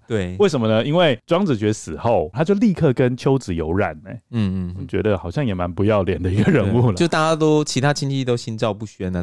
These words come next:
Speaker 1: 大家都知道他们的关系。
Speaker 2: 对，对，对。很多人就讽刺他说：“啊，你是不是因为人家有一笔遗产啊？”这样子。
Speaker 1: 嗯。
Speaker 2: 然后他好像也没什么否认。好，
Speaker 1: Anyway，
Speaker 2: 就这样。
Speaker 1: 就是美弥子那个时候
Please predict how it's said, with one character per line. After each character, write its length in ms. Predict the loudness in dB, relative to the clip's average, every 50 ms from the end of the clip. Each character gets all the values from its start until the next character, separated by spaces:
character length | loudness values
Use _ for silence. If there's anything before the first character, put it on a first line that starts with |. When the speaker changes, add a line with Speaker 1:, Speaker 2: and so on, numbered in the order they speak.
| -4
Speaker 1:
大 100 | -2 0
家 140 | 0 2 2
都 100 | 2 0
知 140 | 0 2 2
道 60 | 2
他 120 | 4 2 0
们 100 | 0 0
的 100 | 0 -2
关 260 | -2 -4 -4 -6 -8
系。 340 | -10 -10 -10 -10 -10 -10 -6
Speaker 2:
对， 160 | -2 -2 0 0
对， 160 | -2 -4 -6
对。 260 | -8 -10 -10 -10 -10 -12 -16 _
很 140 | _ -2 0
多 140 | 2 4 4
人 100 | 4 4
就 80 | 2 0
讽 200 | 0 0 0 0
刺 120 | 0 0
他 140 | 0 0 0
说 120 | 0 -2 -2
：“啊， 160 | 0 -2 0
你 100 | -2 -2
是 100 | -4 -4
不 60 | -4 -4
是 120 | -4 -4
因 140 | -4 -2 0
为 100 | 2 2
人 180 | 4 2 2
家 440 | 0 0 0 2 2 2 2 0 0
有 160 | 0 0 0
一 40 | -2
笔 280 | -2 -2 -4 -4 -4 -4
遗 60 | -6
产 360 | -4 -2 0 0 0 0 0 0
啊？” 280 | 2 2 2 0 2
这 80 | 2 0
样 200 | 0 0 -2 -4
子。 120 | -4 -4 -4
Speaker 1:
嗯。 160 | -2 -2 0
Speaker 2:
然 100 | 0 0
后 40 | 2
他 100 | 2 2
好 80 | 0
像 140 | 0 0 0
也 60 | 0
没 140 | 0 -2 -2
什 80 | -4 -4
么 80 | -4
否 160 | -4 -6 -8 -8 -6
认。 120 | -6 -6 -6 -6 _ _ _ _
好， 120 | -8 -4
Speaker 1:
Anyway， 200 | -2 0 0 2
Speaker 2:
就 60 | 2
这 140 | 2 2 2
样。 180 | 2 0 -2 -4
Speaker 1:
就 140 | -4 -2 0
是 120 | 2 2 2
美 160 | 2 2 2
弥 180 | 2 2 0
子 240 | 0 0 0 -2 0 0
那 120 | 0 0
个 100 | 0 0
时 160 | 0 0 0
候 400 | 2 2 2 4 2 2 2 0